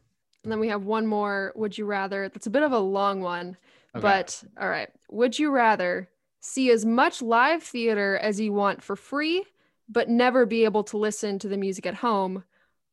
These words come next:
Speaker 1: or have unlimited access to archive recordings, cast albums, et cetera,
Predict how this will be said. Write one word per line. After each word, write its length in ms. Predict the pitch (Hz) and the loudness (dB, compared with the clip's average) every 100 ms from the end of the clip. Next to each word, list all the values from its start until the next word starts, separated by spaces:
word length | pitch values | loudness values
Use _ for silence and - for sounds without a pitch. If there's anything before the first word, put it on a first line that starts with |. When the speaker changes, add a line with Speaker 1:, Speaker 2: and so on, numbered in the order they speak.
| _ | _
Speaker 1:
or 540 | 233 285 277 226 208 196 | 2 4 6 6 6 4
have 240 | 214 214 | 2 2
unlimited 520 | 151 214 208 214 208 202 | 2 0 2 2 0 0
access 680 | 202 202 - 214 196 - - | 0 0 -2 -2 -2 -4 -12
to 420 | - 190 185 - | -6 -4 -4 -2
archive 380 | - 262 262 233 | 2 2 4 2
recordings, 760 | 214 - 214 208 202 190 190 - | 2 0 0 0 -2 -6 -10 -12
cast 360 | - 220 202 - | -2 0 0 2
albums, 460 | 196 190 190 185 | 0 0 -2 -4
et 140 | 190 196 | -6 -4
cetera, 500 | 214 202 190 180 | 0 2 2 0